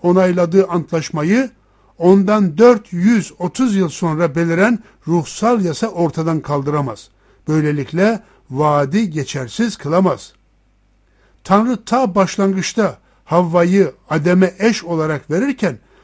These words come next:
sadece evliliği tasarlamıştı. Evlilikte boşanmanın yeri yoktu.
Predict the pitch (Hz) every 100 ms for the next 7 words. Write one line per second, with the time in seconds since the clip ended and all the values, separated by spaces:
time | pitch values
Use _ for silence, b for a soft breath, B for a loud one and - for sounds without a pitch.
0 | b - 220 269 254 190 196 - 147 170
1 | 170 170 170 156 - 143 143 127 117 107
2 | - - _ _ _ b b b b b
3 | - 160 165 202 202 254 190 170 160 202
4 | 196 190 208 190 170 180 180 214 - 147